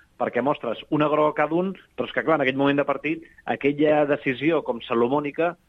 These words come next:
no acaba sent tal perquè un, eh, ja en té una i comporta l'expulsió i deixes l'equip en vuit. Clar, eh, òbviament l'àrbitre, si sap que un té groga i l'altre no, eh, claríssimament no hagués pres aquesta decisió, hagués intentat parlar, hagués intentat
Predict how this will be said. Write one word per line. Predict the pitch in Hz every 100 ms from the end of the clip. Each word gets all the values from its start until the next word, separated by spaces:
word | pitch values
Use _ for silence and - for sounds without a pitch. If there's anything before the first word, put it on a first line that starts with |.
| -
no | 131
acaba | 127 139 139
sent | 135 123 120
tal | 131 131 156 - _
perquè | 135 - 117
un, | 123 143 147
eh, | 139 120 113 110 107 123
ja | 120
en | 120
té | 131
una | 135 143
i |
comporta | - 117 113 110
l'expulsió | 113 - 120 - 127 143 _ _ -
i | 113
deixes | 107 117
l'equip | 110 113 113
en | 101
vuit. | 113 104 - _ - _ -
Clar, | 117 101 -
eh, | 85 85 120
òbviament | 110 113 113 117 113
l'àrbitre, | 113 117 123 123 113
si |
sap | 110 113 -
que | 120 113 110 110 113
un | 139 127 120
té | 127 120
groga | 143 135 107
i |
l'altre | 107 110 113 113
no, | 120 135 _ _ _ _
eh, | 98 95 92
claríssimament | 107 104 104 - 104 104 107
no |
hagués | 110 107 -
pres | 107
aquesta | 104 101 104
decisió, | 92 95 104
hagués | 98 95
intentat | 104 101 98 110 107
parlar, | 113 131 147 151
hagués | 135 110
intentat | 110 110 104 113 110